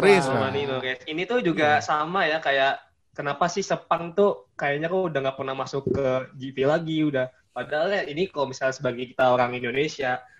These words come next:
Speaker 3: Sepang Malaysia itu kan yang paling deket lah istilahnya. Jadi orang
Speaker 1: Iya.
Speaker 3: Indonesia itu gampang banget kalau mau ke sana. Fakta demi fakta ternyata memang tidak menghasilkan untung yang banyak bagi pemerintah dan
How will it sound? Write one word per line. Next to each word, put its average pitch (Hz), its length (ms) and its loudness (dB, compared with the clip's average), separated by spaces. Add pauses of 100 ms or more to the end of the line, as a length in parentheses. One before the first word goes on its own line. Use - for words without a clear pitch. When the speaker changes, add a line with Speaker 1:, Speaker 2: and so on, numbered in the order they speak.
(140)
Speaker 3:
Sepang 135 420 -4
Malaysia 131 380 0
itu 170 80 -2
kan 220 80 4
yang 180 160 0
paling 139 240 2
deket 156 240 2
lah 170 160 6
istilahnya. 127 560 0
Jadi 160 100 0
orang 156 220 0
Speaker 1:
Iya. 135 80 -2
Speaker 3:
Indonesia 120 260 -2
itu 185 80 0
gampang 135 380 -2
banget 151 320 0
kalau 131 180 2
mau 127 140 -6
ke 131 80 -14
sana. 139 480 -2 (420)
Fakta 160 320 2
demi 160 240 0
fakta 160 300 -2
ternyata 180 260 0
memang 160 460 -4 (400)
tidak 175 340 2
menghasilkan 165 640 0
untung 165 240 -2
yang 160 160 -2
banyak 151 320 -2 (240)
bagi 123 240 -6
pemerintah 120 580 -6
dan 117 380 -10